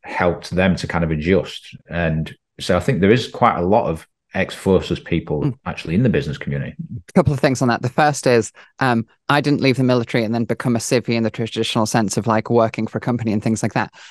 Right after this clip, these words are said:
Speaker 2: Um,
Speaker 1: Yeah.
Speaker 2: I left the military and then went full-time university to do a master's degree. So that shift from regimental service and military to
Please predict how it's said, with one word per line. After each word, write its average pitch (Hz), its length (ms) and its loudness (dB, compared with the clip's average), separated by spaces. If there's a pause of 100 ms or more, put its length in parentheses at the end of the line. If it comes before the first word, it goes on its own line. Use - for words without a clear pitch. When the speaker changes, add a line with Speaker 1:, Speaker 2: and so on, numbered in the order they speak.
(120)
Speaker 2:
Um, 127 100 2
Speaker 1:
Yeah. - 80 0
Speaker 2:
I 165 120 4
left 180 160 4
the 151 60 4
military 143 400 4
and 117 120 0
then 123 340 -2
went 127 260 0
full-time 127 640 2
university 127 880 0
to - 120 -6
do 123 100 4
a 117 40 2
master's 117 400 -4
degree. 156 420 2 (180)
So - 180 -2
that 139 300 2
shift 131 320 0
from 117 420 0 (320)
regimental 131 520 2
service 117 360 0
and 120 100 -2
military 120 460 0
to 107 280 0